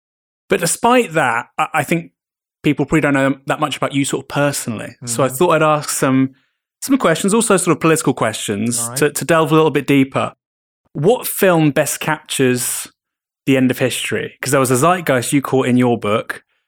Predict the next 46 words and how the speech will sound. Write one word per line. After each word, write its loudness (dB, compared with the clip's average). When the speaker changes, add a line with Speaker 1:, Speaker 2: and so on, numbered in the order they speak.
Speaker 1:
Where 4
is 2
that 0
in -2
popular -2
culture -2
where -2
you -2
think, -14
"That -6
was -6
the -4
moment"? -2
Speaker 2:
Well, 2
I 0
think 2
a -2
film 0
that -2
captured -4
the -2
end -2
of -4
history -6
would -2
<laughs> -2
actually -4
be -2
pretty -4
boring, -2
uh, -4
because -4
it -2
would -4
be 0
just, -4
you -4
know, -4
kind -6
of -6
ordinary -2
life -2
in -4
a -4
liberal -4
democracy. -4